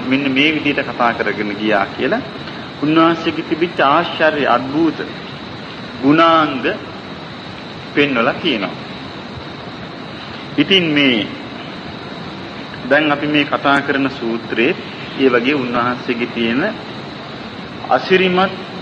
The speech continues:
මහා නුවණ ගැන, ඒ වගේම උන්වහන්සේ කරපු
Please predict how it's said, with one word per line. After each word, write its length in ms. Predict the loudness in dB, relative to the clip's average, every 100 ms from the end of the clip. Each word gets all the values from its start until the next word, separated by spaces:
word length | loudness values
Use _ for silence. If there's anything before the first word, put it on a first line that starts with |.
| -10 0
මහා 380 | 2 4 6 4
නුවණ 400 | 4 2 4 4 4
ගැන, 240 | 2 2 0 -2 -4 -12 -12 -12 -12 -12 0
ඒ 120 | 2
වගේම 280 | 4 4 2
උන්වහන්සේ 640 | 2 4 4 0 0 -2 0
කරපු 480 | 2 2 2 0